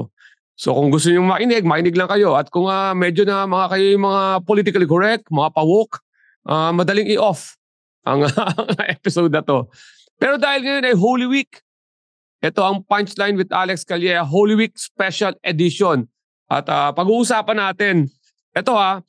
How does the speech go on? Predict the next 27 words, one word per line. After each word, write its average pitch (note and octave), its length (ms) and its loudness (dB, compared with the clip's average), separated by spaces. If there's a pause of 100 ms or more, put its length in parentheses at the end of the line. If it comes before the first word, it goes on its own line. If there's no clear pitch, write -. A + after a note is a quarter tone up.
(640)
sinasama G#3 480 -2
ko G#3+ 80 0
na G#3+ 80 -2
sa G#3 80 -4
set F#3 320 -4
ko F3 80 -6
to D#3+ 160 0
unti-unti D3+ 640 0
at, C3 240 -2
ah, B2+ 320 0 (540)
may - 160 0
mga C#3 240 2
nagbabash C3 480 -4
sa A3 160 0
akin, G#3 480 -4
ah, C3+ 320 -2
"Uy, A3+ 160 4
wag E3+ 120 2
mo D#3 120 2
idadamay C#3+ 480 0
ang C#3+ 240 -2
Diyos, G#3+ 480 0
wag C#3+ 80 2
mo C3+ 160 0
idadamay C#3+ 480 0
ang C#3+ 240 0
religion." G3 720 2